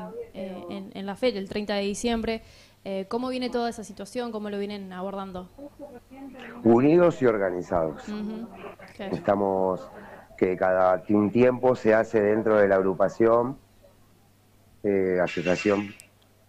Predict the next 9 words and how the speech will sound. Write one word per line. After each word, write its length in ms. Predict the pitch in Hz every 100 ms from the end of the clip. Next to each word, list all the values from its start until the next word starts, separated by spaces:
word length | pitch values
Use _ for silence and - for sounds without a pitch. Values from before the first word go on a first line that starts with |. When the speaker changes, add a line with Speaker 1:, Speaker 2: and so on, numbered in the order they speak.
| _ _ 90
Speaker 2:
eh, 680 | 90 90 87 85 85 85 80
se 120 | 101
hacen 220 | 95 110
reuniones 440 | 101 101 107 104 98
abiertas. 760 | 101 127 131 131 131 127 - - - - _ _ -
Eh, 260 | 101 90
yo 180 | 85 104
entré 360 | 101 104 107 107
a, 540 | 98 90 90 90 85